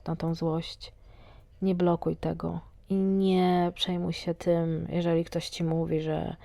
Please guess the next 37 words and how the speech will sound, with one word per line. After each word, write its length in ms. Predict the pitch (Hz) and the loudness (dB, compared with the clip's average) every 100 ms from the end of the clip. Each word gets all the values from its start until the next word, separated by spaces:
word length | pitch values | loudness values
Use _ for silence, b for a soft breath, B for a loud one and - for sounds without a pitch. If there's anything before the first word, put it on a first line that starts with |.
| B B B | B B B
po 120 | 170 | 0
miesiącu, 460 | 170 - 170 165 175 | 0 2 0 -2 -4
po 120 | 170 | -6
dwóch 300 | 165 165 165 | -2 -2 -2
czy 100 | - | -6
po 140 | - | -6
trzech, 640 | - - 165 160 - - - - - - 190 | -4 -2 0 0 -4 -18 -20 -20 -20 -6 0
a 40 | |
nawet 260 | 180 170 - | 2 2 0
po 120 | 170 | -2
pół 200 | 175 170 | 0 2
roku 400 | 170 - 160 165 - B B B | 0 0 -2 -2 -10 B B B
ktoś 180 | 160 - | -8 -4
ci 160 | 170 | 0
mówi, 300 | 170 170 165 | 2 2 2
że 320 | 160 165 160 165 165 | 2 2 2 -2 -8
no, 220 | 165 175 | -4 -2
już 100 | 185 | -2
powinnaś 460 | - 170 170 165 156 | -2 0 2 2 0
sobie, 400 | - 160 156 160 | -2 0 0 0
czy 140 | - | -4
powinieneś 500 | - 160 160 160 156 | -2 0 2 0 -2
dać 160 | 160 160 | -2 -2
sobie 160 | - 156 | -2 -4
spokój, 460 | - 170 170 160 | -2 -2 0 0
odpuścić, 760 | 160 - 175 - - 156 - - | -2 -4 -6 -6 -6 -8 -8 -8
przecież 520 | 151 - 156 151 - B B B | -8 -4 -4 -6 -10 B B B
już 120 | - | -6
tyle 220 | - 170 160 | 0 2 2
czasu 320 | 170 - 170 | 0 0 0
minęło. 580 | 165 165 165 165 165 175 B B B B B B B B - - - - - - - - - - - - | 2 2 4 4 2 -2 B B B B B B B B -20 -20 -20 -20 -20 -20 -20 -20 -20 -20 -20 -4
To 160 | - 190 | 2 4
jest 400 | 185 180 - - | 4 2 -2 2
nieistotne, 640 | 185 175 - 170 160 151 | 2 2 2 2 2 -2
ile 160 | - - | -2 -4
czasu 320 | 147 - 170 | -6 -4 -4
minęło. 640 | 156 156 - 165 - | -2 -2 -4 -6 -8